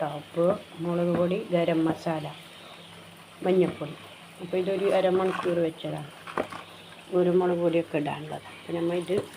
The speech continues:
ഇതിലേക്ക് ഒഴിച്ച് കൊടുക്കാം. എന്നിട്ടൊന്ന് ഇളക്കി കൊടുക്കണം. ഉപ്പൊക്കെ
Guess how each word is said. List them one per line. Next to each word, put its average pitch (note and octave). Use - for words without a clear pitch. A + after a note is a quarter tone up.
ഇതിലേക്ക് D#3+
ഒഴിച്ച് E3+
കൊടുക്കാം. -
എന്നിട്ടൊന്ന് F3+
ഇളക്കി F#3
കൊടുക്കണം. D3+
ഉപ്പൊക്കെ F#3